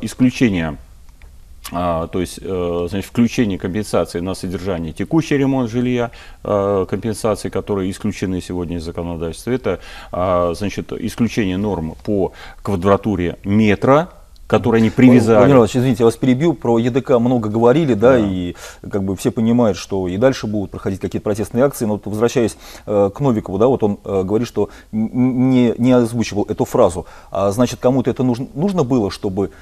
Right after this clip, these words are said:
Speaker 2: в сми распространилась эта информация? Ведь обсуждается это до сих пор.
Speaker 1: Ну, вот мне кажется, что Владимир Григорьевич должен был ясно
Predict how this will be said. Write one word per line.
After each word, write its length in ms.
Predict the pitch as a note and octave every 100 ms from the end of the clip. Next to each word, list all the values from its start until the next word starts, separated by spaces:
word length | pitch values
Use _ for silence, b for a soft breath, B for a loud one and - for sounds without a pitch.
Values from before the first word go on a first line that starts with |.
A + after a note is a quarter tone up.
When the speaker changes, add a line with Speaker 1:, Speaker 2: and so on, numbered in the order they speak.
| B
Speaker 2:
в 80 | -
сми 340 | A#2+ C#3+ D#3+
распространилась 600 | A2 G#2 - A2 A2 F2+
эта 120 | -
информация? 500 | G2 A2+ A#2 G#2+ -
Ведь 100 | F2
обсуждается 480 | - - A2+ G#2 -
это 80 | F2+
до 60 | G2+
сих 120 | -
пор. 180 | F#2+ - - - - B B B B B
Speaker 1:
Ну, 340 | B2+ D3 D3+ - - - - - - - - - - -
вот 360 | - B2 -
мне 320 | - A2 C#3 F#3+
кажется, 340 | C#3+ A2 F#2+
что 1040 | - - A#2 A2+ G#2+ G#2 G2 F#2 F#2 F2 E2
Владимир 340 | A#2+ C#3 C3
Григорьевич 420 | A2 C3+ D#3+ F2
должен 360 | F2+ A#2+ G2+ G2
был 180 | F#2+ F2
ясно 720 | F#2 A2+ D#3+ D3+ - C#2+ C#2+